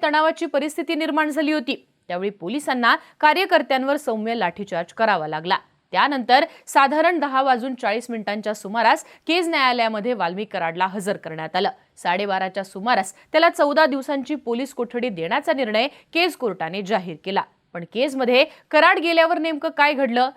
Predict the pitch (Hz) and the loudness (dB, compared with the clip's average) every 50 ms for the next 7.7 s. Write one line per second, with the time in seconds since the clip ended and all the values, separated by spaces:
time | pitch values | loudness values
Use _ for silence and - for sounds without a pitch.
0 | _ _ _ _ - 220 208 208 202 240 240 233 214 196 220 233 226 202 185 185 | _ _ _ _ -4 -2 -2 0 0 0 0 0 -2 -2 -2 -2 -2 -2 -2 -2
1 | 196 214 247 240 - 202 190 196 196 - 240 220 180 165 170 - 294 311 277 240 | -2 -4 -6 -6 -4 -4 -4 -4 -4 -4 -6 -6 -6 -8 -8 -6 -2 0 0 0
2 | 214 233 285 330 - - - - 320 403 403 392 - 349 330 294 370 381 415 415 | 0 0 -4 -4 -6 -8 -2 0 2 2 2 2 0 -2 0 2 2 2 4 2
3 | 381 370 381 320 294 294 302 320 330 - - - 285 262 208 190 180 - _ - | 0 -2 -2 -2 -2 -2 -2 -2 -4 -4 0 2 2 2 2 0 -6 -10 _ -10
4 | 165 165 165 165 _ - - 190 - - _ _ _ _ - 196 180 180 185 277 | -8 -8 -8 -8 _ -4 -2 -2 -2 -4 _ _ _ _ -12 -10 -8 -6 -4 -4
5 | 294 277 294 277 269 254 247 269 - _ _ - 233 220 208 180 175 160 156 151 | -2 -2 0 0 2 2 2 2 0 _ _ -4 -2 -2 -2 -2 -4 -6 -8 -10
6 | - - 196 180 - _ _ _ _ - - 277 294 294 - 277 233 180 180 180 | -8 -8 -8 -8 -8 _ _ _ _ -4 -2 -2 -2 0 0 0 -2 -2 -2 -4
7 | 165 165 165 185 - 302 359 392 - _ _ - 190 196 | -6 -6 -6 -4 -4 -4 -4 -4 -6 _ _ -12 -12 -10